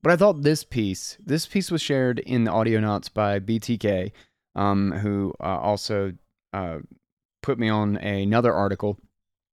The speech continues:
that I read on the show not too long ago. Um, shout out, by the way, B T K, what's up, man? Uh, and this is on Bitcoin Magazine. This one's by Spencer Nichols, who really demolishes a handful of the most prominent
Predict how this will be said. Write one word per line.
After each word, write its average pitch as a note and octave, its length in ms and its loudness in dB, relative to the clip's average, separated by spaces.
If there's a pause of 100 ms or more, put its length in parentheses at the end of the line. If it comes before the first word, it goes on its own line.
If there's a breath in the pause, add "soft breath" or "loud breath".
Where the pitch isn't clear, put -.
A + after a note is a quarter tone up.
(200)
that G#2+ 140 -2
I G#2+ 40 2
read G#2 180 0
on G2+ 80 -2
the G2 60 -4
show G#2 160 0
not G2 180 -2
too G#2+ 100 -8
long G2 220 -2
ago. F#2+ 240 -2 (500 soft breath)
Um, G#2 220 0
shout B2+ 240 2
out, A2 200 2 (220)
by A2 160 4
the G2+ 80 2
way, G#2 160 4
B G2+ 180 -2
T G2 120 -6
K, G#2 160 0
what's G#2 160 -2
up, F#2 120 -2
man? G#2+ 220 -2 (400 loud breath)
Uh, A2+ 240 2
and A#2+ 460 4
this C3+ 260 -2
is D3+ 140 0
on C3+ 400 4
Bitcoin D#3 500 2
Magazine. A2 560 4
This B2 160 0
one's C#3+ 160 0
by B2 160 -2
Spencer E3+ 580 -4
Nichols, B2 640 -2 (100)
who B2+ 380 2 (580)
really E3 520 2
demolishes A2 920 4
a G2+ 80 0
handful G#2+ 460 0
of F#2+ 100 -2
the G2+ 60 0
most G2 380 -2
prominent C#3 600 0